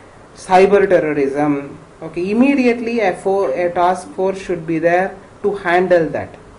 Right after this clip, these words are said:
so that there should, there will not be any panic among the society. Okay, so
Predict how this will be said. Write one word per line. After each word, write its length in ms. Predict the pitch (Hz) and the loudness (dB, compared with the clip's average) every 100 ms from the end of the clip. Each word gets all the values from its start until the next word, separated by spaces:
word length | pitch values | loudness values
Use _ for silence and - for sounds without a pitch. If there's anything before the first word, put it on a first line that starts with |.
| - - - - - | -20 -20 -20 -20 -8
so 180 | - 214 | 0 2
that 220 | 214 208 | 2 2
there 160 | 180 180 | 0 0
should, 320 | 202 196 165 | -2 -2 0
there 180 | 175 180 | 0 0
will 160 | 196 | -2
not 240 | 196 185 185 | -2 -4 -4
be 180 | 190 180 | -2 0
any 200 | 185 185 | 0 -2
panic 640 | - 180 190 196 - - - | -6 -4 0 0 -2 -8 -12
among 340 | 151 160 165 | -8 -6 -4
the 100 | 170 | -2
society. 600 | 175 208 214 175 165 98 - - - - | -2 -4 -2 -2 -2 -12 -16 -20 -20 -18
Okay, 240 | 151 - - - - - - - | -16 -16 -20 -20 -20 -20 -20 -20
so 500 | - 277 254 160 170 | -6 2 4 4 0